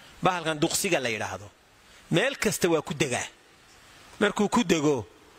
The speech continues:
ayuu arkaa dee meeshu meel quruna inay tahay, meel wacan inay tahay.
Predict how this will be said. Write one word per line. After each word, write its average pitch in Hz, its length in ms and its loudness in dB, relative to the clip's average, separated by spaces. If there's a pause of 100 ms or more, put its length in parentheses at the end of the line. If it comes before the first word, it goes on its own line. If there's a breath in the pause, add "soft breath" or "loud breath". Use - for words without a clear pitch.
(140)
ayuu 196 220 2
arkaa 196 300 0
dee 180 140 0
meeshu 185 260 0
meel 202 160 0
quruna 180 380 2
inay 175 160 -2
tahay, 160 160 -4
meel 175 160 -2
wacan 151 240 -2
inay 127 160 -8
tahay. - 200 -20